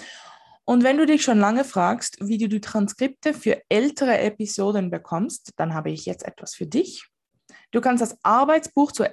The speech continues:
ersten Staffel kaufen. Das sind elf Transkriptionen, äh, auf Schweizerdeutsch und elf Transkriptionen auf Hochdeutsch, elfmal Detailfragen und elfmal die Lösungen dazu. Mehr Infos und wo du das Workbook kaufen kannst,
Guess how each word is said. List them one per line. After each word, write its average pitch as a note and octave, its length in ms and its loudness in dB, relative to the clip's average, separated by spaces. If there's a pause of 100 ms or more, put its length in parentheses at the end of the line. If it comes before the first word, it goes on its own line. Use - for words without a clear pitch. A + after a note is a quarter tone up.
ersten B3 380 0
Staffel F3+ 380 -4
kaufen. - 480 -8 (300)
Das F#3 160 -4
sind F3+ 200 -6 (140)
elf A#3+ 340 0
Transkriptionen, A#3 1000 -2 (540)
äh, F#3 60 -2
auf F#3 340 0
Schweizerdeutsch A3 460 -2
und - 200 -10
elf G#3+ 300 -2
Transkriptionen F#3+ 760 -4
auf D3+ 200 -6
Hochdeutsch, A3 460 -2 (120)
elfmal A#3+ 480 2
Detailfragen G#3+ 680 -4
und D4+ 200 -10
elfmal A3 500 0
die G#3+ 120 0
Lösungen A3+ 480 2
dazu. - 340 -16 (800)
Mehr G3 280 0
Infos E4 560 2
und G#3 260 -2
wo G#3 120 -2
du A#3+ 100 -2
das G3+ 240 -2
Workbook F#3 440 -8 (120)
kaufen D4 400 -2
kannst, A#3 500 -4